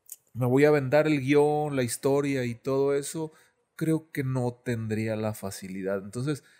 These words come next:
sí, sí, sí prefiero ahorita, por lo pronto, agarrar un, una persona que ya tiene más escuela, este, y, y aventarme yo la parte gráfica, ¿no?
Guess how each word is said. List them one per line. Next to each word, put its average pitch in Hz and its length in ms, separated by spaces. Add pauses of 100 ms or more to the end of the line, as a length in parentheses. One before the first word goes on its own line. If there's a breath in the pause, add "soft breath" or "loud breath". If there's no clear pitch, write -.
(160)
sí, 127 340
sí, 120 420
sí 127 180
prefiero 127 440
ahorita, 123 440 (360 soft breath)
por 117 100
lo 113 100
pronto, 120 320
agarrar 117 300
un, 120 240
una 123 260
persona 123 400
que 120 80
ya 117 140
tiene 127 240
más 120 400
escuela, 151 560 (480)
este, 110 440
y, 107 240
y 117 220
aventarme 113 640
yo 117 120
la 117 160
parte 113 280
gráfica, 104 480
¿no? 107 200